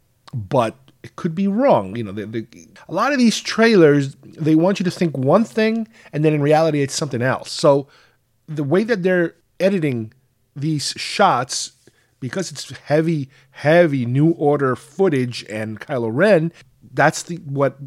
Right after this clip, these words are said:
we're being led to believe, I think. Next shot is something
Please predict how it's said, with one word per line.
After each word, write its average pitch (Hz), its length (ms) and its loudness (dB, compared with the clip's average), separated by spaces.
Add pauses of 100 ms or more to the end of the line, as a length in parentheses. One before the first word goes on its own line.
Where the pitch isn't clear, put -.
we're 143 240 -4
being 131 240 -4
led 131 220 -4
to - 60 -14
believe, 117 380 -6
I 113 80 -10
think. - 300 -12 (600)
Next 190 280 -2
shot 175 340 2
is 143 340 -4 (1000)
something 247 500 0